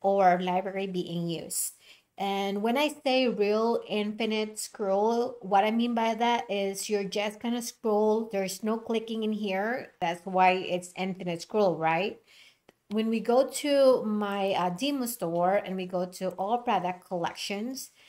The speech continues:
I have these collections with two hundred thirty-seven products, and I have it paginated on, like, twelve products each.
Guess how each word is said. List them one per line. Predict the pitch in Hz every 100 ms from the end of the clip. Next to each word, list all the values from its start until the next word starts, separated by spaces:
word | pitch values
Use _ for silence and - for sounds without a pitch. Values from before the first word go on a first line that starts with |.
| - -
I |
have | 196 247 220
these | 269 262
collections | - 190 156 - 220 226 226
with | 190 185
two | - 262 247
hundred | 240 214 214
thirty-seven | 202 202 - 185 180
products, | 180 147 185 220 226 _ - - - _ -
and | 208 208 202 202 196 202
I | 196 202 202
have | 196 208 202 247
it | 262
paginated | - 202 196 208 196 185 180 180 175 180
on, | 180 175 175 170 170 170 -
like, | 165 143 -
twelve | _ 190 185 185 170 170 _ _
products | - 202 208 - -
each. | - 196 - -